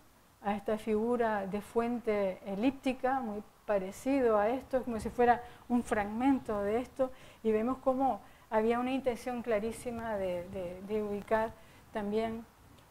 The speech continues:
un, una formalidad, una manera de entender este sitio. El desarrollo de este proyecto se lo hace también, eh, Falcón, Díaz Falcón a, a Rubió, y volvemos a ver, eh,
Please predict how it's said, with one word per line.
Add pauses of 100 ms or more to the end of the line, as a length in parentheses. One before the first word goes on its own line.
un,
una
formalidad, (300)
una
manera
de
entender
este
sitio. (1200)
El
desarrollo
de
este
proyecto
se
lo
hace
también,
eh, (320)
Falcón, (140)
Díaz
Falcón
a,
a
Rubió, (380)
y
volvemos
a
ver, (400)
eh,